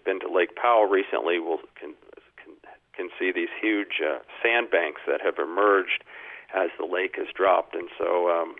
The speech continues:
you know, when the, when the river is flowing, it's able to suspend that sediment. But when the river comes to a stop in the, in the lake, the sediment drops out. That's why the,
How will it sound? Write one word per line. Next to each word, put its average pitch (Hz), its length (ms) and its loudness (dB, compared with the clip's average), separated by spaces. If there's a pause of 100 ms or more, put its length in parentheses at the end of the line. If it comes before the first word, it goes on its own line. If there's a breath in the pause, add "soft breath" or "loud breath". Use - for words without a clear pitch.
(720 soft breath)
you 90 100 -14
know, 90 140 -2
when 92 180 -2
the, 90 200 -2
when 92 120 -4
the 92 80 -4
river 104 320 4
is - 60 -2 (140)
flowing, 135 400 6
it's - 180 0
able 107 280 6
to - 160 -6 (100)
suspend 110 500 -2
that 87 160 4 (120)
sediment. 104 460 2
But - 160 -2
when 95 160 -4
the 90 160 -4 (200)
river 104 260 0
comes 107 300 -2 (120)
to 85 100 -4
a 80 40 -4 (120)
stop 101 360 2
in 85 140 -4
the, 82 100 -6 (100)
in 71 100 -16
the 80 80 -8
lake, 98 480 0 (320 soft breath)
the - 80 -12 (100)
sediment 110 380 2
drops 95 400 4
out. 85 160 2
That's 90 200 -6
why 95 180 4
the, 87 120 -2